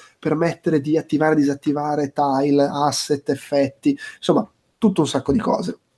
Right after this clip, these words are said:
E ovviamente una cosa importante è fare preservazione, che non è solo conservare il gioco,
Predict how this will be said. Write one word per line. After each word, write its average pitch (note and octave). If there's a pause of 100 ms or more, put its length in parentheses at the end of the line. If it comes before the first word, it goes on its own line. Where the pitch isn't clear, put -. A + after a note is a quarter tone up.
(840)
E F3
ovviamente F#3 (960)
una C#3+
cosa C3
importante C#3
è C#4
fare -
preservazione, A#2+
che C3+
non B2
è E3+
solo C#3+
conservare C3
il -
gioco, -